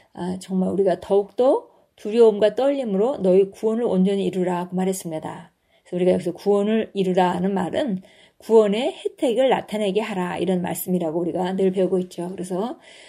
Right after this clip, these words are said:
어, 구원을 못 받았기 때문에 앞으로 구원을 더 받아야 된다, 그런 얘기가 아니고요. 구원을 이미 받았지만은, 그러나 구원 안에 있는 많은 혜택들이 있는데 그것들을 하나하나 실체화해 가는 것,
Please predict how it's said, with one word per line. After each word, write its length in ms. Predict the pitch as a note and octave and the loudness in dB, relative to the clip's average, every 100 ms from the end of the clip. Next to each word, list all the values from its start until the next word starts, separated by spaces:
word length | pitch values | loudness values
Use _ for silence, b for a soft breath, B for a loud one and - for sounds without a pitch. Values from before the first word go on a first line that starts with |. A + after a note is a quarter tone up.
| B | B
어, 160 | E3+ F#3 | -10 4
구원을 260 | G#3+ A3 | 4 6
못 160 | G3+ F#3+ | 4 4
받았기 340 | G#3 G#3 F#3+ | 6 6 4
때문에 180 | G3+ F#3 | -2 -4
앞으로 240 | D#3 G3 F#3+ | -4 -2 0
구원을 220 | F#3+ F#3+ | 0 -2
더 100 | F#3 | -6
받아야 320 | - F#3 F#3+ | -4 0 2
된다, 240 | F#3 F3+ F3+ | 2 -2 0
그런 220 | G3+ G#3 | 0 2
얘기가 280 | F#3 F3+ F3 | -2 0 -2
아니고요. 500 | F3 F#3+ A3+ F4 b b b b | -2 -2 -2 -2 b b b b
구원을 340 | - A3+ A#3+ A3 | -2 2 4 4
이미 140 | A3 | 2
받았지만은, 1000 | A3 F3+ A3+ A#3+ F#3+ F3 F3+ F#3+ F3+ F3 b b | 0 -2 -4 0 0 2 0 0 0 -4 b b
그러나 320 | - G3+ F#3+ | -2 0 0
구원 240 | - A3 G#3 | 4 4 4
안에 240 | F#3+ F#3+ | 0 2
있는 220 | F#3+ G3+ | 0 -2
많은 340 | G3 - C4 C4 | -6 -8 -8 -8
혜택들이 420 | - F4+ C4 A#3 | -4 -2 -2 0
있는데 460 | F#3 F3 A3 G3 F#3 B | 0 0 2 0 -2 B
그것들을 320 | - A3 G3+ | 0 2 2
하나하나 500 | A3 C4+ D4 C4 A3+ | 0 -2 -6 -4 -4
실체화해 800 | A3+ - E4 - A#3 A3+ B3 B3 - | -2 0 0 0 0 -2 -4 -8 -2
가는 260 | G3+ F#3+ | 0 4
것, 200 | A3+ - | 4 2